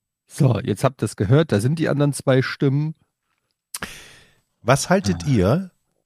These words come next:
Speaker 1: Es geht direkt los, guck mal. Das ist so,
Speaker 2: <laughs>
Speaker 1: ka-, ganz ehrlich, Jochen, kann man eigentlich mal erstmal Hallo sagen? Es ist
Speaker 2: Hallo?
Speaker 1: morgens um zehn, wir nehmen morgens um zehn Uhr auf,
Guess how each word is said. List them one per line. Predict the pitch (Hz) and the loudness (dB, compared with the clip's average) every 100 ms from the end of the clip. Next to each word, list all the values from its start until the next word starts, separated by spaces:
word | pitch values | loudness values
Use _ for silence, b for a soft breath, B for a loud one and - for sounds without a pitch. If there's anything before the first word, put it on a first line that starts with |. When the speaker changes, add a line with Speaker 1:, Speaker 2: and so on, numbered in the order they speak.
| - | -6
Speaker 1:
Es | 131 - | -4 0
geht | 170 | 0
direkt | 151 131 - 147 | 2 0 2 4
los, | 131 104 | 4 2
guck | 175 - | -4 -2
mal. | 107 b b b | -4 b b b
Das | - 127 | -8 -2
ist | - | 0
so, | 214 185 - 135 | 0 -2 -2 -6
Speaker 2:
<laughs> | - 135 - | -4 -8 -2
Speaker 1:
ka-, | 208 - - - _ | -2 -2 -8 -20 _
ganz | 202 233 | 0 0
ehrlich, | 170 196 139 | 2 0 2
Jochen, | 135 123 | 0 2
kann | 175 208 | 2 4
man | |
eigentlich | 185 180 185 | 4 4 2
mal | - - | 0 -2
erstmal | 160 - 143 - | -2 0 -2 2
Hallo | 208 202 | 6 6
sagen? | 180 190 185 | 6 4 4
Es | 156 | 2
ist | 143 | 2
Speaker 2:
Hallo? | 143 175 | 6 6
Speaker 1:
morgens | 190 208 | 4 0
um | 160 | -4
zehn, | - 180 | -2 0
wir | 156 | 2
nehmen | 143 | 2
morgens | 127 143 202 202 | 4 2 2 0
um | 180 - | -4 -2
zehn | 156 143 | 0 2
Uhr | 139 123 | 2 2
auf, | 123 | 0